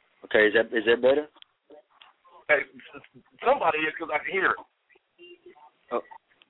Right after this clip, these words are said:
Speaker 2: Okay,
Speaker 1: Can
Speaker 2: well,
Speaker 1: you,
Speaker 2: yeah,
Speaker 1: can you
Speaker 2: if, if it is, just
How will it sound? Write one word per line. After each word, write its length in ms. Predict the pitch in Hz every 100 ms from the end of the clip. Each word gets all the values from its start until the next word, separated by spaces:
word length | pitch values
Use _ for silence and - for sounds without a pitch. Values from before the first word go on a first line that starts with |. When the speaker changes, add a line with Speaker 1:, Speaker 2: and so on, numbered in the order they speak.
| - _ - _ _ _ _ -
Speaker 2:
Okay, 220 | 147 185 143
Speaker 1:
Can 100 | 120
Speaker 2:
well, 140 | 110 110
Speaker 1:
you, 40 |
Speaker 2:
yeah, 120 | 170
Speaker 1:
can 0 |
you 160 | 110 117
Speaker 2:
if, 200 | - 139
if 20 | 147
it 80 | 175
is, 120 | 165
just 120 | 165